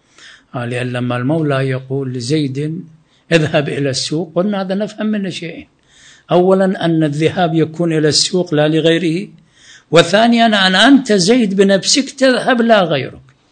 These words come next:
تجي تقول لي هذا وجوب كفائي، وإذا راح أمر يكفي عنه،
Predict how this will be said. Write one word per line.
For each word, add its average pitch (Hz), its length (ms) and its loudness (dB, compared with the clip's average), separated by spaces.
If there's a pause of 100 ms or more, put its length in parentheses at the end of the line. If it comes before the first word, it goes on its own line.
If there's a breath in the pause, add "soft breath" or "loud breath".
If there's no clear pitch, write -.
(500 soft breath)
تجي 165 260 2
تقول 151 220 2
لي 165 160 2
هذا 147 280 2
وجوب 147 420 0
كفائي، 156 800 -4
وإذا 147 500 -2
راح 139 360 -4
أمر 147 280 0
يكفي 143 500 -4
عنه، 151 480 -4